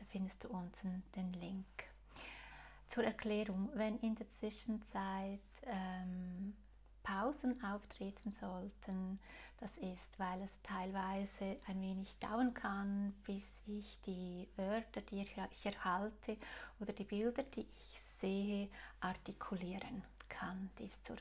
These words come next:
Erklärung. Das Video beginnt. Fühl dich ganz, ganz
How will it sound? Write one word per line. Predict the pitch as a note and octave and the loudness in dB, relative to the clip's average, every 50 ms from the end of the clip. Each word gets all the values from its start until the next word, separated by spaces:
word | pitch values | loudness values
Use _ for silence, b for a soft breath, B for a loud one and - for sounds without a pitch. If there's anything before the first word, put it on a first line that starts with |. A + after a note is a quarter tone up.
| - | -2
Erklärung. | - F#3+ F#3+ - - - - - - - - - - - - - - B B B B B B B B B B B B B B B B B B B B B B B - - - - - - - - - | -2 -2 -2 -2 -6 -12 -12 -10 -12 -12 -12 -14 -14 -16 -16 -18 -16 B B B B B B B B B B B B B B B B B B B B B B B -20 -20 -20 -20 -20 -20 -20 -16 -4
Das | - G#3 G3+ - - - | -4 -2 -2 -2 -2 -2
Video | G3+ F#3+ - - F#3+ G3 F#3+ F#3+ F#3 - B B B B B B B B B B B - - - - - - - - - - - - - - - - - - - | -2 -2 0 2 2 2 2 0 -2 -6 B B B B B B B B B B B -18 -18 -18 -18 -18 -18 -18 -18 -18 -18 -18 -18 -18 -18 -16 -16 -16 -8 -6
beginnt. | - G3+ - - A#3+ B3+ - A3+ - - - - - - - - - - - - - - - - - - B B B B B B B B B B B B B B B B B B B B B B B - - | -4 -4 -4 -4 -6 -6 -8 -10 -12 -12 -16 -16 -16 -16 -16 -16 -18 -18 -18 -20 -20 -20 -20 -20 -18 -18 B B B B B B B B B B B B B B B B B B B B B B B -8 -2
Fühl | - G#3 G#3 G#3 | 2 2 2 4
dich | G#3 G#3 G3+ - - | 2 0 -2 -2 0
ganz, | - G3 G3+ G#3 - | 2 4 4 2 0
ganz | - - G#3 G3+ G3+ | 0 2 2 2 2